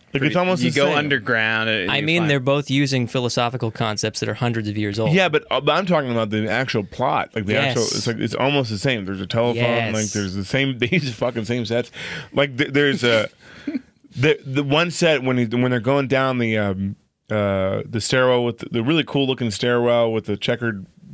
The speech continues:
Speaker 1: floor. It's the same set, the exact same set. Uh, the rooftops were the same.
Speaker 3: Spared no expense.
Speaker 2: I will
Speaker 1: No.
Speaker 2: say that I loved the sets.
Speaker 1: Me
Speaker 2: Loved
Speaker 1: too.
Speaker 2: every, I loved the cityscape.
Speaker 1: I loved,
Speaker 2: I
Speaker 1: uh,
Speaker 2: loved
Speaker 1: I
Speaker 2: when
Speaker 1: lo-
Speaker 2: they would change. I loved the big head into the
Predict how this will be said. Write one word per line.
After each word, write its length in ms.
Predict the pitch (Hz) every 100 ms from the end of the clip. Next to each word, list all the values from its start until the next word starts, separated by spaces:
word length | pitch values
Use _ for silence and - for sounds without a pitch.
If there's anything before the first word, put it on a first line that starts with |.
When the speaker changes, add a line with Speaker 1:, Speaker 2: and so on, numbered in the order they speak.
| -
Speaker 1:
floor. 640 | - - - 127 120 135 - -
It's 100 | _
the 60 | 190
same 280 | - 214 202
set, 380 | - 220 131 - _
the 80 | 131
exact 360 | 117 143 170 -
same 220 | 165 151
set. 300 | - 123 - _ _ - - _ -
Uh, 140 | 113
the 120 | 104
rooftops 460 | 104 123 - 127 123
were 120 | 127
the 100 | 120
same. 500 | 110 123 117 120 120 - _ _ -
Speaker 3:
Spared 300 | - 139 123
no 80 | 127
expense. 380 | 120 127 113 - 139
Speaker 2:
I 40 |
will 100 | 160
Speaker 1:
No. 40 | 160
Speaker 2:
say 120 | 180
that 160 | 139 131
I 120 | 143
loved 580 | 147 113 113 104 82 -
the 100 | 85
sets. 460 | - 78 76 - - _
Speaker 1:
Me 160 | - 87
Speaker 2:
Loved 500 | 101 101 101 101 156
Speaker 1:
too. 140 | 113
Speaker 2:
every, 260 | 95 110 110
I 100 | 104
loved 300 | 113 127 139
the 60 | 135
cityscape. 440 | - 143 135 -
Speaker 1:
I 80 | 139
loved, 320 | 139 170 180
Speaker 2:
I 160 | - 127
Speaker 1:
uh, 60 | 117
Speaker 2:
loved 240 | 120 127
Speaker 1:
I 120 | 131
Speaker 2:
when 100 | 143
Speaker 1:
lo- 60 | 131
Speaker 2:
they 60 | 120
would 100 | 110
change. 460 | - 156 156 151 123
I 60 |
loved 360 | 113 117 120 113
the 80 | 107
big 320 | 110 131 117
head 540 | - 127 135 135 123 -
into 240 | 117 104
the 200 | 95 92